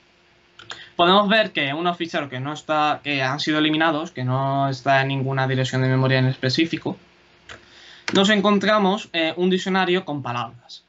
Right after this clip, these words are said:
eh, que es el diccionario que se había mencionado anteriormente en el historial de comandos. Y bueno, que, eh, me extraigo este fichero y como podemos ver tiene un montón de caracteres ilegibles aparte de las palabras del diccionario. Así que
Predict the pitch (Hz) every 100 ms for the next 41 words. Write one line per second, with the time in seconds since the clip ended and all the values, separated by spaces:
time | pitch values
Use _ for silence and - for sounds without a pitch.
0 | _ _ _ _ _ _ 151 147 139 135
1 | 131 131 139 143 156 180 156 147 147 165
2 | 170 156 180 190 143 139 131 123 135 143
3 | 139 139 143 139 135 131 139 143 151 139
4 | 143 170 - 143 127 123 - 120 120 117
5 | 135 214 175 - - _ _ _ _ _
6 | _ _ - - _ _ _ _ _ -
7 | - - _ 110 - - - _ - -
8 | - _ - - - _ _ - _ 226
9 | 208 143 131 160 160 151 143 139 135 131
10 | - 160 165 131 127 160 - 175 190 175
11 | 175 - _ _ 175 156 139 131 139 147
12 | 156 160 143 147 143 139 143 143 135 127
13 | - 147 143 - 131 127 156 147 135 143
14 | 127 123 127 - 135 131 127 127 - 131
15 | 143 131 127 127 127 160 180 - 127 113
16 | 131 123